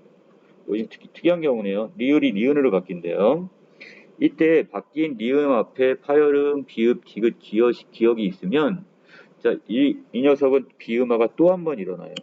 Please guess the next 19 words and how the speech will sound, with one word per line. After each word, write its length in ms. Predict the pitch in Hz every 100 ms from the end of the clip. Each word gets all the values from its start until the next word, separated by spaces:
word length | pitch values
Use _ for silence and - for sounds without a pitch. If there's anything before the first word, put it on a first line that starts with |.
| _ _ _ _ _ _ -
자, 100 | 104
그럼 160 | 123
비음화가 460 | 123 123 139 147 147
결국 260 | 120 117 - _
최종적으로 540 | - 165 170 156 147
몇 200 | 107 87
번 120 | - 127
일어나는 340 | 113 95 87
거야? 300 | 82 101 170 - _ _ _ _ _ _ _ _ _ _
두 160 | 127
번 180 | 151 175
일어나는 280 | 139 107 95
거죠. 300 | 92 123 -
자, 100 | 110
니은으로 480 | 101 151 160 160 151
한 120 | 147
번 140 | 147
바뀌었으니까 800 | 104 85 117 113 117 110 - 123
여기서, 760 | 95 101 101 127 139 156 165